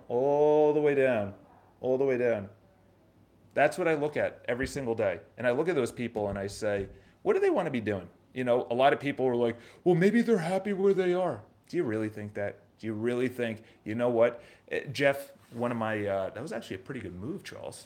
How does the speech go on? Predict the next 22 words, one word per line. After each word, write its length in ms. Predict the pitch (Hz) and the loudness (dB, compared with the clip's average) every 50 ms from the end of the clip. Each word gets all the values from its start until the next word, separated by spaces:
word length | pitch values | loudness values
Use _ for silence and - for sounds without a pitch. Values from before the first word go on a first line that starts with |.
| _ _ | _ _
Put 140 | - 143 - | -16 -12 -10
that 160 | 139 - 98 | -10 -8 -6
right 240 | 101 117 127 123 - | -6 -8 -8 -8 -8
back, 320 | 135 123 120 120 - - | -10 -10 -10 -10 -12 -12
uh, 260 | 120 117 117 113 113 | -10 -8 -6 -6 -6
where 200 | 110 104 110 110 | -6 -6 -6 -6
it 100 | 107 104 | -6 -8
should. 320 | - - - - - - - - - - - - _ - | -10 -10 -8 -8 -8 -10 -12 -16 -20 -20 -20 -18 _ -2
Um, 340 | 120 123 120 117 117 120 | 2 2 2 2 2 -2
w-, 220 | - - 120 127 123 - | -6 -10 -12 -12 -14 -12
one 240 | - 131 131 151 165 | -10 -2 0 0 0
of 60 | 175 | 2
my, 300 | 160 139 123 120 110 85 - - - - - 113 110 117 | 0 0 0 0 -2 -4 -6 -12 -20 -20 -20 -18 -14 -6
my 160 | 131 123 123 120 | -2 -2 -2 2
writing 340 | 113 117 117 120 123 117 | 2 2 2 2 2 0
buddy, 220 | 104 110 107 101 104 | 0 0 -2 0 -2
he 100 | 120 117 | -6 -4
brought 240 | 107 123 123 120 - | -2 -2 -2 -2 -4
this 160 | 107 - - | -6 -4 -2
up. 160 | 113 98 - | -2 -2 -4
It 40 | 104 | -6
was 120 | 101 92 | -10 -10